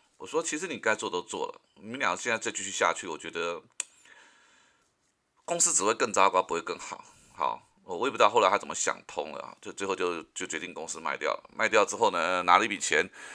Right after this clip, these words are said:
啊，去做他自己喜欢的事情，我，我觉得蛮好的，他能够找到自己新的人生啊。我觉得这样也是一个选择哈，所以努力哈，也就是无能为力，不要用尽全力哈。我想婚姻也是如此哈。这个小贤在恢复单身之后啊，他的回忆就讲说，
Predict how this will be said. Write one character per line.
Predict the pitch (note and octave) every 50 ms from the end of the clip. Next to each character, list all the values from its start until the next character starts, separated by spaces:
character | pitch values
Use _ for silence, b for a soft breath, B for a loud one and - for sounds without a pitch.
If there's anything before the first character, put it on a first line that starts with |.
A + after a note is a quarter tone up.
| B B B B
啊， | - - F#2 F2+ E2+ D#2 D2 D#2
去 | - -
做 | - A#2
他 | A#2+ A#2+
自 | A#2+ - B2+
己 | A2
喜 | - - C#2
欢 | F2 G#2 G#2
的 | -
事 | - - -
情， | F#2 - F2 C2+ C2
我， | C#2+ D#3 G3+ A#3
我 | G#3+
觉 | - G3+
得 | F3+
蛮 | F#3 A#3
好 | - - G2
的， | E2+ D2+ - -
他 | - - D3+ C#3+ C#3+
能 | C3+ B2
够 | A#2+ B2+ B2
找 | A2+ - -
到 | F2+ A2+
自 | A#2 - A#2+
己 | G#2+ F2+
新 | - - A2+ A2+
的 | A2+ G2
人 | D#2+ E2 E2+ F2+
生 | - - G2+ F#2+
啊。 | G2 F2+ D2+ - B B B B B B B B B B B B B B B B
我 | _ G#2 G#2+
觉 | G#2+ C#3+ C#3
得 | C#3
这 |
样 | C#3 B2+ A#2 G#2
也 | -
是 | E2+ - -
一 | A2
个 | F#2+ G2
选 | - - - - -
择 | - - -
哈， | - - - -
所 | - - A2
以 | G#2 F#2 E2+ -
努 | F#2+ G#2+ G2
力 | F#2+ D3 D#3 C3
哈， | G2 F#2+ E2 C#2
也 | C#2 E2+
就 | E2+ G2
是 | A2 - A#2+
无 | G2 F2+ F2+
能 | F2 F2 E2+ E2
为 | D#2 D#2
力， | E2+ F#2
不 | - - -
要 | F2+ E2 E2
用 | F2 F2+ E2 D#2+
尽 | - F2 D#2 C#2+
全 | - - - - - C2+
力 | D2 D2 -
哈。 | C2+ - - -
我 | - G#2
想 | G#2+ -
婚 | - C3 C3+
姻 | C3
也 | A#2 E2+
是 | D2 - -
如 | F2 D#2 D2+ F2+
此 | - - - - - - - b b b b
哈。 | _ - C#2+ A#1+ - B B B B B B
这 | - F#2
个 | F#2+ F#2 F2 F2 E2 D#2 D2+ - B B B B
小 | B - - F2
贤 | F2 - G2+ F#2+
在 | G#2+ B2 A#2+ A2 G#2
恢 | G#2 - A#2+
复 | A2 A#2
单 | A#2 A2+ G#2 G#2
身 | G#2 G#2+ G#2 G2+
之 | - G2+
后 | - G#2+ G2 F2 D2+
啊， | D2 C#2 - -
他 | - F#2+ F2+ F2 F2+ E2+ E2+
的 | - - E2+
回 | E2 - E2+
忆 | F#2 F#2
就 | E2+ E2+
讲 | E2+ - D2 B1+
说， | D2 - E2+ D2 C#2+ C#2+ B1 A1+ -